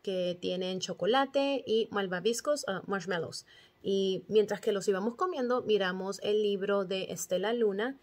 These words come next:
el cual viene a ser un murciélago que se pierde, am, estaba volando con su mamá cuando ella era una bebé y se termina perdiendo, ya que viene un búho a querer comerse a su mamá.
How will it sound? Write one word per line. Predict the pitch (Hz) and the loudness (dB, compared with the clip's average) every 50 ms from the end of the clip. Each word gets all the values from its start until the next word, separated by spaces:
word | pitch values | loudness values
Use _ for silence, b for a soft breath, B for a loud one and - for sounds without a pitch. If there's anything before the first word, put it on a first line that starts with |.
| b b b | b b b
el | - 247 240 | -2 0 2
cual | - 240 233 | 4 4 4
viene | 214 220 220 220 | 4 4 4 4
a | 220 | 2
ser | - 220 202 202 - - | 4 4 2 2 2 0
un | - 196 196 | -2 -2 0
murciélago | 202 220 233 - - 220 196 196 196 196 208 233 233 233 | 2 0 0 0 0 0 0 2 2 2 2 0 0 -2
que | - 190 | -4 -6
se | - - 175 165 | -4 -4 -4 -4
pierde, | - - 190 180 175 175 170 175 190 190 196 190 180 - - - | -4 -6 -4 -2 -2 -2 -2 -2 -2 -2 -2 -2 -4 -6 -6 -4
am, | 175 175 170 165 165 160 165 160 b b b b b b b b b b | -2 -2 0 -2 -2 -4 -6 -10 b b b b b b b b b b
estaba | - - 180 - 202 196 196 202 | -8 -6 -4 0 2 4 4 4
volando | 202 214 202 196 185 185 196 202 | 6 6 4 4 2 2 0 -2
con | 202 208 202 | 0 -2 -2
su | 196 202 185 | -2 -2 -2
mamá | 180 170 165 170 180 175 | -2 -2 -2 -2 -2 -4
cuando | - 190 175 175 165 | -6 -8 -8 -8 -6
ella | 170 175 175 | -6 -6 -6
era | 180 185 | -6 -6
una | 185 190 180 | -6 -6 -4
bebé | 175 165 160 156 180 202 - B B B B B | -4 -4 -2 -2 -4 -4 -6 B B B B B
y | B 190 190 185 175 | B -4 -4 -4 -4
se | 175 - 190 180 | -4 -4 -4 -4
termina | - 190 170 180 165 160 175 170 | -2 -4 -4 -2 -2 -4 -4 -2
perdiendo, | - 202 202 196 202 185 175 180 180 208 233 240 240 B B B B B | 0 0 0 0 0 -2 -2 0 0 0 0 0 -2 B B B B B
ya | 170 156 170 180 165 165 | -4 -2 0 0 0 0
que | 160 - 185 180 | -2 -2 -2 0
viene | 165 185 180 185 190 202 - | 0 -2 -2 0 -2 -2 0
un | - 202 196 190 175 | 0 0 0 0 -2
búho | 175 185 180 180 185 202 - - | -2 -2 -2 0 0 0 0 -2
a | 185 180 | -6 -6
querer | - - 185 180 180 175 | -4 -2 0 2 2 0
comerse | 180 196 190 185 185 180 175 160 - - 196 185 175 175 170 | 0 -4 -6 -4 -4 -6 -6 -8 -10 -8 -6 -6 -6 -6 -6
a | - 165 170 - | -6 -8 -8 -6
su | - - 175 | -8 -6 -6
mamá. | 175 175 190 247 294 311 277 | -4 -2 -2 0 -2 -2 -4